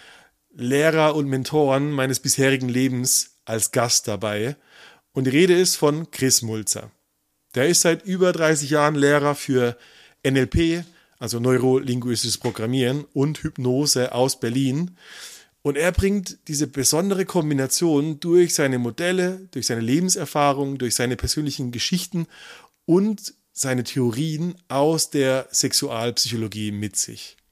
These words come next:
Und damit hilft er Menschen, sich ganz grundlegend von der Angst zu befreien, um ein selbstbestimmtes Leben zu führen. Und er nutzt dabei die Hebel von Sex, von Sozialisation und Psychologie,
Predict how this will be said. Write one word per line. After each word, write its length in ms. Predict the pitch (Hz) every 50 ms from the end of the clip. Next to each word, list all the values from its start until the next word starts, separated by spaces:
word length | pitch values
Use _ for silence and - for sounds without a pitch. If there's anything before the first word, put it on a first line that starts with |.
| _ _ _ _ _ _ _ _ -
Und 80 | 110
damit 200 | 135 147 180 147
hilft 280 | 127 175 190 190 - -
er 80 | 175
Menschen, 380 | 151 151 160 185 - - - 170
sich 460 | 160 - - 147 - - - - - _ _ _ _ _
ganz 300 | _ - 120 123 120 -
grundlegend 560 | - 131 147 175 190 185 185 170 160 170 156 -
von 160 | - 120 113
der 260 | 113 113 - _ -
Angst 420 | 117 131 151 190 196 - - -
zu 140 | - - 143
befreien, 720 | 135 135 107 - - 107 110 120 131 147 165 180 185 180 - - - - - - - - _
um 220 | 180 151 160 -
ein 260 | 151 139 139 135 135
selbstbestimmtes 720 | 127 - 139 139 143 143 - - - 147 131 120 110 98 98
Leben 380 | 107 107 107 120 151 190 175
zu 100 | - -
führen. 480 | - - - 165 160 165 170 180 180 160
Und 160 | - 147 135
er 80 | 131 127
nutzt 320 | 139 170 180 - - -
dabei 240 | 175 151 156 151 151
die 140 | 143 151 131
Hebel 400 | 120 131 135 143 143 143 131 113
von 420 | - - 139 139 139 131 120 113
Sex, 600 | 104 - - 123 127 123 - - - - - - - - - - - - - _
von 380 | _ - - 131 135 139 131 127
Sozialisation 1040 | - - - 131 - - 131 120 117 - 131 110 - - 135 127 123 123 123 123 120
und 140 | 117 113 107
Psychologie, 760 | - - 131 117 123 120 117 110 127 135 135 127 135 151